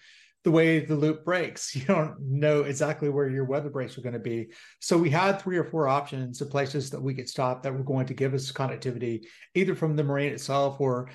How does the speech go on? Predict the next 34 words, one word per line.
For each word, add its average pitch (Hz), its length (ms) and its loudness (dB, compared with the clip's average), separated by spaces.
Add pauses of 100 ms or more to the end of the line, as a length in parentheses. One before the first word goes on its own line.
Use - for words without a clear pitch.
(140)
I 156 40 0
think 156 200 2
in 135 120 0
Apalachicola, 139 880 2
we 131 160 -2
didn't 147 320 -2
have 131 420 -2
great 139 420 -4
connectivity 135 600 -4
from 135 120 -4
the 131 60 -2
marina, 127 380 0
but 139 180 0
we 147 120 2
were 135 200 0 (200)
parked 185 300 2
<laughs> 143 60 -2
right 170 280 6
under 165 380 2
an 160 140 -2
A 165 120 2
T 156 180 -2
and 135 100 -4
T 147 140 -2
cell 147 280 -2
tower. 131 360 -4 (200)
So 156 180 2
we 143 80 4
thought 135 240 2
that 131 100 -2
was 117 140 -10
gonna 123 180 -2
be 120 160 0
okay. 113 320 -4